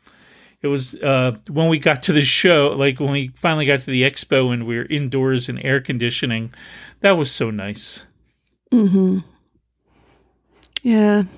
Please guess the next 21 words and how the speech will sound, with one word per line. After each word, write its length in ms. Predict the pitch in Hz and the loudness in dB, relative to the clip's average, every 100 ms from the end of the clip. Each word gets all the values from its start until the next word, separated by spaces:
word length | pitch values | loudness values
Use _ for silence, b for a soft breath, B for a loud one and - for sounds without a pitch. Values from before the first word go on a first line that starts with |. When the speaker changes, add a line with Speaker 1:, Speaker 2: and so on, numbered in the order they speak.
| - | -4
Speaker 2:
air 140 | 240 247 | -2 0
conditioning 680 | 233 214 214 - 190 202 | 0 -2 -2 -4 -2 -2
is 160 | 196 190 | -2 -4
a 60 | 196 | -4
nice 380 | 196 202 185 | -2 -4 -6
thing. 440 | - - 196 185 185 _ - | -12 -10 -8 -6 -10 _ -12
<laughs> 1120 | - - - - - - 269 - - - - | -10 -10 -10 -8 -8 -4 -6 -6 -14 -10 -6
Speaker 1:
I 100 | 170 | -6
think 380 | - 180 170 | -4 -8 -6
it's, 320 | 151 131 - - | -8 -8 -10 -4
uh, 320 | 131 123 123 | -2 -2 -4
one 200 | - 135 135 | -8 -8 -4
of 60 | |
my 160 | 127 123 | -4 -4
favorite 460 | 123 123 127 127 | -4 -4 -4 -4
inventions 840 | 120 110 110 110 - 110 110 - - | -6 -8 -10 -8 -10 -10 -10 -10 -10
of 180 | 127 277 | 0 0
all 160 | - 214 | 2 -2
times. 580 | - 110 233 208 285 - | -2 -2 -2 -2 -6 -2
<laughs> 40 | 349 - 330 - - 302 _ _ _ _ B B B B B B | -4 -2 -4 -4 -6 -6 _ _ _ _ B B B B B B
Speaker 2:
Uh, 680 | 311 269 233 220 202 190 196 | -2 0 0 0 0 0 -2